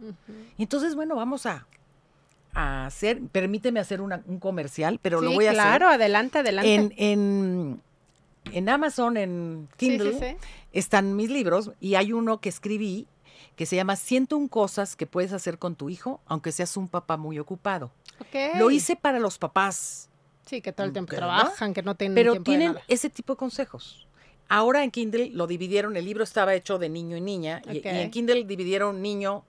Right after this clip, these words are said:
Speaker 2: y niña.
Speaker 1: Ok.
Speaker 2: Pero los consejos son bobadas, es
Speaker 1: Ok.
Speaker 2: eso, la botanita, este, jugar, adivínelo con mímica,
Speaker 1: Sí,
Speaker 2: o,
Speaker 1: sí, sí.
Speaker 2: o sea, son ejemplos muy sencillos que se quedan guardados en el corazón de estos adolescentes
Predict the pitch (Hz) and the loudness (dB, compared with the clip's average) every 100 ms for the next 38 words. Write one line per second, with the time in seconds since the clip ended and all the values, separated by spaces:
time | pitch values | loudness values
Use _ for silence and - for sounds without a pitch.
0 | _ 165 180 170 131 110 202 - - - | _ -8 -6 -6 -8 -12 -16 -16 -10 2
1 | 247 247 247 269 254 294 320 - 254 226 | 4 4 4 2 2 2 -2 0 0 2
2 | 185 107 - - - - 202 170 226 202 | 0 -4 -8 -20 -14 -8 -4 -6 -8 -12
3 | - 160 151 151 160 156 175 185 - 202 | -4 -2 -2 -2 -2 -2 -4 -4 2 4
4 | 196 196 - - - _ - 151 - - | 4 0 -4 -20 -20 _ -10 -10 -10 -8
5 | 151 147 147 143 123 _ _ _ - 156 | -4 -4 -4 -8 -10 _ _ _ -8 -4
6 | 185 180 190 170 185 180 160 143 156 180 | 0 2 0 0 -2 -2 -2 -4 -4 -4
7 | 185 180 190 180 180 185 330 165 156 101 | -6 -4 0 2 2 0 -2 -2 -4 -6
8 | - 202 190 226 233 - 294 311 - - | -12 -12 0 2 2 4 4 4 -2 -4
9 | 208 - 269 269 262 240 220 277 330 302 | -4 0 0 2 0 -2 0 0 -2 -6
10 | 233 175 156 196 311 - _ _ _ _ | -6 -8 -4 -6 -6 -16 _ _ _ _
11 | _ - 202 - 202 262 269 294 294 202 | _ -6 -4 -2 0 2 4 2 2 0
12 | 165 165 156 160 151 151 165 165 220 240 | 0 -2 -2 -4 -6 -4 -6 -4 -4 -6
13 | - 220 160 139 127 135 139 151 185 - | -6 -8 -8 -8 -8 -10 -10 -10 -12 -16